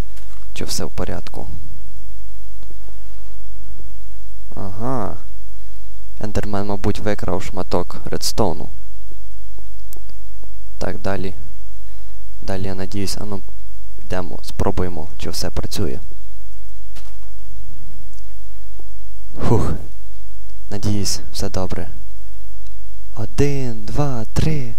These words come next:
Ялиночко, гори! Якраз сонце сходить. Чорт.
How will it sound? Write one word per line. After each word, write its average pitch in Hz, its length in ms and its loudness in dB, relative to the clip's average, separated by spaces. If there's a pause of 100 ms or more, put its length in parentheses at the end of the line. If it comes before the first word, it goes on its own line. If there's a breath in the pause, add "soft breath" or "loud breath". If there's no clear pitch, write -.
(760)
Ялиночко, 135 1000 0 (180)
гори! 160 880 0 (260)
Якраз - 440 -2
сонце 135 280 -2
сходить. - 460 -2 (2250)
Чорт. - 520 0